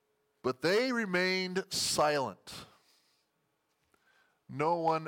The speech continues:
answered Jesus. They refused to answer the question. No one wants to be put on the record for what they really think. For these Pharisees, it was a question that they really couldn't answer.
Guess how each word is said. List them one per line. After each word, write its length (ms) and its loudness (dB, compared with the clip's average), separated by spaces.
answered 680 -4
Jesus. 520 -8
They 200 -2
refused 960 -6
to 180 -4
answer 480 -6
the 80 -10
question. 540 -6
No 380 0
one 300 -4
wants 360 -2
to 80 -10
be 120 -2
put 280 -2
on 180 -4
the 80 -2
record 460 -4
for 140 -12
what 300 -4
they 420 -2
really 280 -4
think. 400 -8
For 120 -4
these 140 -2
Pharisees, 680 0
it 100 -4
was 200 -4
a 40 -8
question 580 -4
that 200 -2
they 80 -4
really 160 -4
couldn't 240 -8
answer. 300 -10